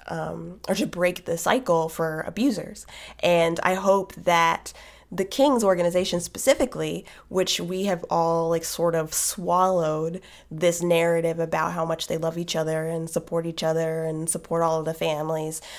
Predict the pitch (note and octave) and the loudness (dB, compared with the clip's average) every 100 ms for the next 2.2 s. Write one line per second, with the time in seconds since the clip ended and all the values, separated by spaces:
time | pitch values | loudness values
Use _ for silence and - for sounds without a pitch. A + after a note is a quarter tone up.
0 | - F3 E3+ E3+ D#3+ F#3 G3+ C#4 - F3+ | -2 0 2 0 0 4 4 4 0 0
1 | E3 E3 - D#3+ D#3+ D#3+ - E3+ E3 E3 | 0 -4 -4 0 0 0 0 2 2 2
2 | E3 | 0